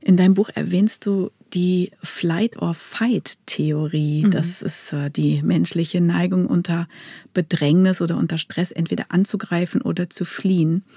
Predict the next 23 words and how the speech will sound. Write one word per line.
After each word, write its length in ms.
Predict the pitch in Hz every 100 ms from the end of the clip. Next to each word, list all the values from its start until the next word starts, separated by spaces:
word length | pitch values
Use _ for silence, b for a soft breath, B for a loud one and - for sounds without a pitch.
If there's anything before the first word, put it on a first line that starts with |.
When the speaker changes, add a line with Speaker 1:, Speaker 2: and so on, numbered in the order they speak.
| B B B B B
Speaker 1:
Die 120 | - 147
wird 160 | 143 -
ja 120 | -
auch 100 | -
in 220 | - - - _
Coachings 600 | - - 156 - 143 147
oder 160 | - 151
in 120 | 151
Kommunikationstrainings 1500 | 151 160 165 - 151 - 165 165 - - 156 165 170 165 -
herangezogen. 1000 | 165 160 165 160 160 - 151 151 156 151
Fight 340 | - - 156 -
or 100 | 143
flight, 320 | 143 160 -
entweder 320 | - - -
gehst 180 | 147 -
in 100 | 156
die 60 |
Konfrontation 880 | - 190 - 185 190 190 - 220 208
oder 220 | 180 170 175
du 580 | 170 170 170 - 185
v-, 200 | 180 -
vermeidest 720 | - - 170 185 208 202 -
sie. 120 | -